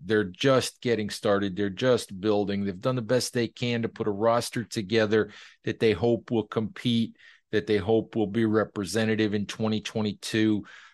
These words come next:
But neither guy wanted to say, "We need to see this many wins. This is exactly what we need to see, um, you know, for twenty twenty-two to be successful." And,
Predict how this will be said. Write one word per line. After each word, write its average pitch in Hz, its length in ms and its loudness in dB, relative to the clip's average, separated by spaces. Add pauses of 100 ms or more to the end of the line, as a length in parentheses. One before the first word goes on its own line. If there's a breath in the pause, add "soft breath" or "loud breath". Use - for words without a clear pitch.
(140)
But 123 200 4
neither 147 560 4
guy 117 380 4
wanted 110 560 -2
to 110 140 -4
say, 104 420 0
"We 107 220 -2
need 117 200 0
to 110 60 -4
see 110 280 -2
this 104 280 -2
many 107 220 0
wins. 101 560 0
This 101 220 -8
is 92 140 -8
exactly 101 540 -4
what 101 220 -2
we 104 120 -6
need 101 200 -6
to 90 80 -8
see, 107 560 -2 (420 loud breath)
um, 98 300 -2
you 113 160 -2
know, 104 100 2
for 113 180 -4
twenty 113 300 -4
twenty-two 107 480 -4
to 101 80 -2
be 95 220 -4
successful." 95 1040 -4
And, 104 200 -6